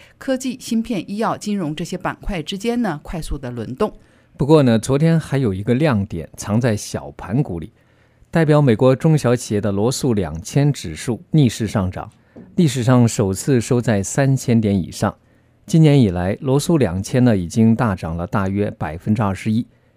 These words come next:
Speaker 2: 远远跑赢标普五百不到百分之十的涨幅。这个现象很值得玩味啊，它说明市场的资金正在从涨了很久、估值很高的大型科技股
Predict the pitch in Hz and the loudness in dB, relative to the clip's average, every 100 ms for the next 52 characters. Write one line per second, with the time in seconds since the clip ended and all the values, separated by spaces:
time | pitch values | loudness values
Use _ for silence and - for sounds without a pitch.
0 | - 135 160 151 156 - 95 107 113 131 | 0 4 6 6 4 0 0 2 2 2
1 | 127 104 107 131 82 80 107 127 95 92 | 0 -2 -2 -2 -4 -2 -2 0 -2 -4
2 | 78 - 117 120 - 104 117 78 80 - | -8 0 0 0 -4 -4 -2 -4 -10 -12
3 | 82 87 _ _ _ _ _ _ - 175 | -10 -10 _ _ _ _ _ _ -2 2
4 | 170 160 143 123 113 110 95 104 113 104 | 4 4 6 6 4 2 0 0 0 0
5 | 80 98 135 95 - _ _ _ - 156 | -2 0 0 0 -6 _ _ _ -2 0
6 | 147 156 135 113 - - 180 117 95 101 | 4 4 6 4 2 0 0 0 -2 -2
7 | - 127 139 135 - 147 123 107 - 110 | -4 -2 2 0 2 2 2 0 0 0
8 | 117 127 - - 85 90 104 - 104 151 | 2 0 -4 -4 -4 -2 -2 -2 0 0
9 | - 95 - _ _ _ _ - 160 165 | 0 -4 -6 _ _ _ _ -8 -2 -2
10 | - 143 104 90 123 127 113 160 120 - | 2 0 2 0 0 0 0 -2 -2 -2
11 | 107 113 - 160 - 151 - | 0 0 2 -2 0 -2 -2